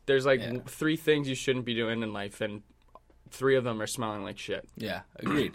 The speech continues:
Speaker 2: No, I agree. It is power move, but it's kinda greasy in some circumstances 'cause, like, there's nothing you can really do.
Speaker 1: Actually,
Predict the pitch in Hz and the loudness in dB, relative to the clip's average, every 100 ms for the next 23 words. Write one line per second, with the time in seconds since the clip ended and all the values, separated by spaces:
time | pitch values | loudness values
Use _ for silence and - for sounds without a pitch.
0 | - 120 104 135 143 139 120 151 160 139 | -6 -2 4 6 6 4 2 2 6 6
1 | 139 131 143 151 - 247 247 190 135 143 | 6 2 2 2 2 4 6 4 4 2
2 | 160 - 160 123 - 131 139 - 135 135 | 2 2 0 0 -2 -4 -4 -2 -4 -4
3 | - 135 135 - 131 - 127 107 110 101 | -8 -6 -6 -8 -12 -6 -6 -2 -2 -2
4 | 92 _ - - - - _ _ _ _ | -4 _ -20 -20 -20 -20 _ _ _ _
5 | - _ - 143 160 196 190 127 101 120 | -20 _ -6 -4 0 0 0 0 -2 0
6 | 120 113 92 101 104 90 78 76 - - | -2 -4 -4 -2 -2 -4 -8 -14 -20 -20
7 | _ _ - 87 98 110 135 - 143 175 | _ _ -12 -10 -8 -6 -8 -2 0 0
8 | 156 123 | 0 -2